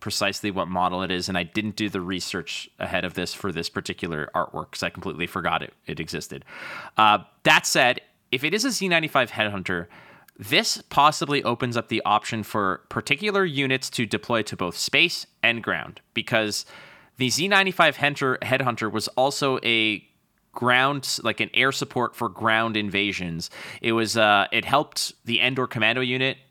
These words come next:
uh, the Talos, Talos Squadron, led by General Kraken and flown by them, were, were Z ninety-five headhunters, and it provided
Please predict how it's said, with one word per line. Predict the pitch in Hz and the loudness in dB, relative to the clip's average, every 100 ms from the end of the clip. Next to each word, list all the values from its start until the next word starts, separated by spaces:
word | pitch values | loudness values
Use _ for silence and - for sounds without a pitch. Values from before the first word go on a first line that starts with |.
| 101 | -4
uh, | 98 | -2
the | 95 | -2
Talos, | 107 117 127 - | -2 0 0 -4
Talos | - 120 123 139 | 0 2 2 0
Squadron, | 151 143 143 160 156 - - - - - | 2 2 2 -2 -4 -10 -20 -20 -16 -2
led | 110 117 | 0 2
by | 120 117 110 | 4 2 2
General | 113 113 110 | 0 0 -2
Kraken | - 117 120 127 120 | 0 0 2 -2 -4
and | 95 | -6
flown | - 107 113 113 | -2 -2 0 2
by | 110 | 2
them, | 110 113 120 - | 2 -2 -4 -8
were, | 113 104 104 98 _ _ _ | -2 0 0 -2 _ _ _
were | 117 113 | -4 -2
Z | 113 139 | 0 0
ninety-five | 127 120 117 104 | 0 2 2 2
headhunters, | 120 117 82 60 - - - - - | -2 -2 -6 -10 -10 -12 -18 -8 2
and | 110 110 - | 4 4 0
it | 120 | -2
provided | - 117 135 151 151 113 | 0 4 6 6 2 -2